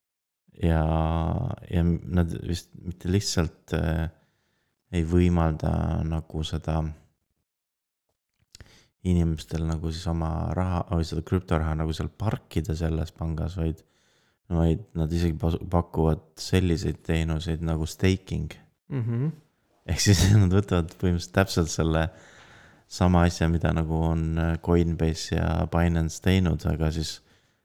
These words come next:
Speaker 1: kuna see on nagu päris pank juba, siis nad hakkavad ise seda pakkuma.
Speaker 2: Huvitav, kuidas see maksunduse koha pealt välja näeb ja kas, äh, kas ta on nagu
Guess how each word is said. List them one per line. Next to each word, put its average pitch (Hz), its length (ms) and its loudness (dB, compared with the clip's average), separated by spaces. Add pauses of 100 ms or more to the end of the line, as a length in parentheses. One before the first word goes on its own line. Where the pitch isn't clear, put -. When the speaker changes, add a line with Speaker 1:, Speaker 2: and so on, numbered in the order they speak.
(360)
Speaker 1:
kuna 80 200 2
see 82 160 0
on 78 140 2
nagu 78 300 -2
päris 82 400 -2
pank 95 360 -4
juba, 78 200 -2
siis - 200 -10
nad 78 140 -4
hakkavad 80 280 -6
ise 82 200 -2
seda 80 200 -6
pakkuma. 80 380 -8 (400)
Speaker 2:
Huvitav, 165 340 0
kuidas 147 240 -2
see 139 120 -4
maksunduse 123 500 -4
koha 120 180 -2
pealt 123 220 -4
välja 127 220 -4
näeb 127 280 -6
ja 123 60 -8
kas, 127 220 -8 (180)
äh, 123 160 -2 (240)
kas - 220 -16
ta 131 180 -2
on 131 100 -2
nagu 131 300 -2